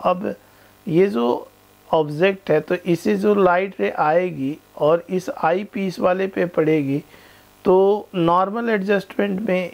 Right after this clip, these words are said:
या normal adjustment के case में तुम देखोगे तो ये objective का focal length हो गया और ये focal length हो गया आई पीस का। तो जो length of the tube है, length of the tube, वो यू यहाँ से आ जाएगा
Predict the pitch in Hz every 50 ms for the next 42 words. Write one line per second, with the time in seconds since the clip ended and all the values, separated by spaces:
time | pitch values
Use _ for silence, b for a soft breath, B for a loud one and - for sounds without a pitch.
0 | - - 160 165 160 165 165 165 165 160 160 170 180 196 196 190 185 170 175 180
1 | 170 170 - 180 170 170 175 - 175 170 - 175 156 - - 170 170 - 170 156
2 | 151 151 143 139 - 143 135 143 156 170 - - - - 165 165 180 - - -
3 | 160 156 151 156 165 175 170 170 - _ - 220 214 214 - 190 180 180 180 b
4 | b b b b b b b b - - 185 170 170 - 165 156 147 151 147 139
5 | 139 - 147 139 135 139 147 160 - - - 165 156 156 151 156 170 190 196 196
6 | - - 185 175 175 - 190 190 190 185 185 185 185 185 - 180 165 160 160 160
7 | 156 147 151 156 165 - - - 151 156 156 151 - - 147 143 143 - - -
8 | 202 147 - - b b b b b b b b b b - 175 156 175 185 175
9 | 165 165 185 208 226 226 214 208 208 214 220 190 202 202 196 - - 175 165 175
10 | 185 185 170 151 143 143 - - - - - 151 143 147 156 160 160 156 147 143
11 | 139 139 135 131 135 - 131 131 139 - - _ - - 156 165 170 - - 175
12 | 175 185 190 202 262 262 - B B B B B B B B B B - - 156
13 | 151 160 180 190 175 247 202 - 185 165 156 147 147 143 139 139 139 147 156